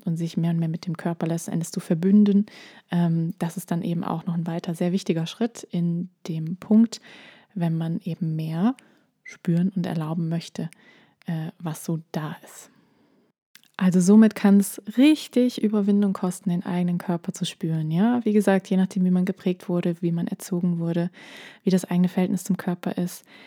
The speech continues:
wie das eigene Verhältnis zu Körperempfindungen dementsprechend ist, kann das total unintuitiv sein, dahin zu spüren,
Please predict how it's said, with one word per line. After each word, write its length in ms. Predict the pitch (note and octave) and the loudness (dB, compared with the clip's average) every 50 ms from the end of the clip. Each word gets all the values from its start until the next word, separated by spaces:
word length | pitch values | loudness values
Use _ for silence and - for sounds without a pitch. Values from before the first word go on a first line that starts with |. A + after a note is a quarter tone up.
| - - _ _ | -20 -20 _ _
wie 80 | - F3 | -4 -2
das 120 | F3+ F3+ | -2 -2
eigene 240 | - - F3+ F3 F3 | -2 0 0 0 0
Verhältnis 380 | F3 - F3+ F3+ - F#3 - - | 0 0 -2 -2 -2 -4 -4 -4
zu 80 | F#3+ | -6
Körperempfindungen 960 | - - - F3 F3 - - - F3+ - - - F#3+ F#3+ F#3 F#3 F3+ F3+ F3+ | -4 -2 -2 -4 -4 -4 -4 -4 -4 -2 0 2 4 4 6 4 4 4 2
dementsprechend 640 | F3 F3+ E3+ E3+ F3 - - - F3+ E3 - - - - | 2 0 0 -2 -2 -4 -6 -6 -6 -4 -4 -4 -4 -4
ist, 260 | - E3+ E3+ - - _ - - - - - - - - _ _ _ | -4 -4 -6 -6 -12 _ -20 -20 -20 -20 -20 -20 -20 -20 _ _ _
kann 220 | - - F3+ F3 E3+ | -2 0 0 2 2
das 280 | E3+ E3+ F3 - - | 0 -2 -4 -6 -10
total 460 | - - - - - F3 F3+ F3+ - - | -12 -12 -10 -6 -4 -2 -2 -2 0 4
unintuitiv 760 | A3+ A3 G#3 F#3 F#3 - - F#3 F3 F3 - - F#3 F3+ - | 6 6 8 6 4 2 2 0 0 0 0 0 0 0 0
sein, 260 | - - E3+ E3+ E3+ | -2 -2 -2 0 0
dahin 240 | E3+ E3 F3 F#3 F#3+ | 0 2 2 0 0
zu 120 | - - | -2 -4
spüren, 460 | - - - - E3+ E3+ E3+ E3+ E3+ | -8 -8 -4 -4 -2 -2 -2 -2 -4